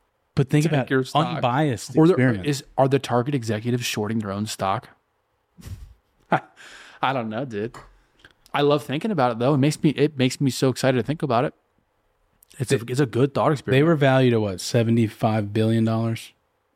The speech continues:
Speaker 2: Who?
Speaker 1: Seventy-nine billion?
Speaker 2: Which one?
Speaker 1: Target. Now they're, like, sixty something.
Speaker 2: Wow.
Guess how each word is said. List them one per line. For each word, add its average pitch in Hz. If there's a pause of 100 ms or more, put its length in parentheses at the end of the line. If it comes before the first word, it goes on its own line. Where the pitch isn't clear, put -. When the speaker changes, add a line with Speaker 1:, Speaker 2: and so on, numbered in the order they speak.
(600)
Speaker 2:
Who? 117
Speaker 1:
Seventy-nine 113
billion? 117 (160)
Speaker 2:
Which -
one? 104
Speaker 1:
Target. 98 (1120)
Now 113
they're, 110
like, 101
sixty -
something. 117 (1500)
Speaker 2:
Wow. 101